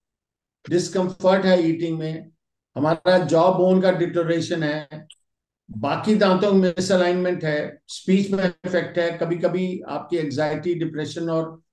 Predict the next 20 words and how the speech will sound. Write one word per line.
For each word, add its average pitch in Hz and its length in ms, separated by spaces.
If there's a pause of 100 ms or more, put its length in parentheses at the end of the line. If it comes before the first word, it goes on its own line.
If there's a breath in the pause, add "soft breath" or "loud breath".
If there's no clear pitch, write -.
(140)
low, 170 420 (320)
lower 160 260
सेल्फ 165 380
एस्टीम 160 360
का 160 60
कारण 147 340
बन 120 280
सकता 113 400
है। - 60 (600)
अब 147 160
ये 190 80
देखिए, 196 300
यहाँ 180 440
आपको 196 140
मैं 185 160
एक 175 100
diagram 165 380
दिखा 156 240
रहा 160 140
हूँ - 220